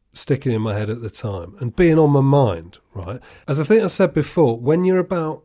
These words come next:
seven, eight, nine, especially if you're an only child, you can become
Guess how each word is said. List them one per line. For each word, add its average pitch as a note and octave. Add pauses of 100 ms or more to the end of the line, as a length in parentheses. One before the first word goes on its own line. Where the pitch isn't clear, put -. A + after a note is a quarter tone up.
(120)
seven, A#2+
eight, A2
nine, G#2
especially -
if D#3+
you're D#3
an C#3
only B2
child, F2+ (420)
you B2+
can C#3+
become G#2